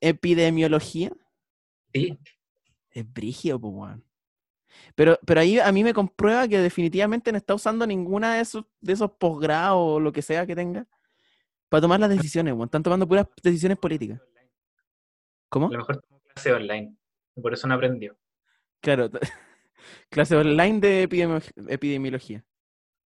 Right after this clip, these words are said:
Speaker 2: Sí, no, si aquí saco el, el postítulo y aquí me, me, ah,
Speaker 1: No,
Speaker 2: ah.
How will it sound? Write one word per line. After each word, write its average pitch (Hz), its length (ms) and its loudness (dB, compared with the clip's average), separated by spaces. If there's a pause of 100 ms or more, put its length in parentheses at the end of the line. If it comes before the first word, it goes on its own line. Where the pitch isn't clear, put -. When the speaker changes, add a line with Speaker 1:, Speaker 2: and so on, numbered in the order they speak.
(160)
Speaker 2:
Sí, 139 160 -8
no, 170 220 0
si 185 100 4
aquí 156 220 0
saco 175 220 2
el, 147 360 -2
el 143 140 0
postítulo 147 540 2
y 147 60 8
aquí 160 180 0
me, 156 280 -4
me, 143 400 -4
ah, 175 200 -2 (340)
Speaker 1:
No, 135 160 -6
Speaker 2:
ah. 180 840 0